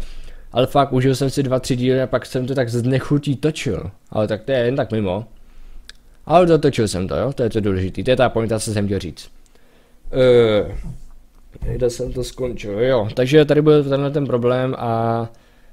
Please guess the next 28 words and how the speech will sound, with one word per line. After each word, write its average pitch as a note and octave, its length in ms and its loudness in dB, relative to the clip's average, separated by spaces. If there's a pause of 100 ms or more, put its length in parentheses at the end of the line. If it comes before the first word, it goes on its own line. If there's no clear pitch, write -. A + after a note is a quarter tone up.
(400)
já G#2 200 2
jsem B2 180 0
teda C3 200 4
zůstal B2+ 380 2
na C3 80 0
tom B2 240 -2
kanálu, B2+ 640 2
on B2+ 120 6
už A#2+ 220 2
byl B2 260 4
takovej B2+ 520 4
zase B2 240 0
mimo, A#2+ 380 6
že A2+ 60 6
jo, B2 80 6
mimo A#2+ 280 4
hru, A#2 320 2
ale A#2 120 2
furt A#2 240 -2
jako A#2 200 -2
byl, A2+ 420 2
jakoby A#2 320 0
součástí A2+ 600 0
toho A#2 160 2
Lazy A2+ 240 -2
Dragons. G2+ 540 -4 (880)
Eh, G#2+ 440 4
a G#2 600 4